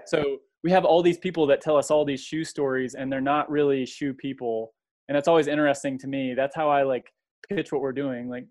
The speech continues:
shoes are important. This has been my passion and love. And I think, like,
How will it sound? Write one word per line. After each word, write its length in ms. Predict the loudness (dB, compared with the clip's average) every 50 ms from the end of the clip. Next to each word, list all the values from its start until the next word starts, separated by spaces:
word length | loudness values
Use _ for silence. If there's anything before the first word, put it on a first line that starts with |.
| _ _
shoes 360 | -10 -6 -4 -4 -2 0 0
are 160 | 0 2 2 0 -2 -4 _ _ _ _
important. 340 | -6 -4 -2 -2 -2 -4 -6
This 160 | -8 -8 -6
has 280 | -10 -12 -12 -14 -20 _ _ _ _ _ _ _ _ _ _
been 120 | -4 -2
my 140 | 0 0 -2 -2
passion 440 | 0 0 0 0 0 -2 -6 -8
and 120 | -6 -6 -4
love. 440 | -2 0 0 0 0 -2 -4 -6 -10 _ _ _ _ _
And 100 | -4 -4 -4
I 60 | -4
think, 260 | -4 -6 -8 -6 -4
like, 200 | -6 -6 -6 -8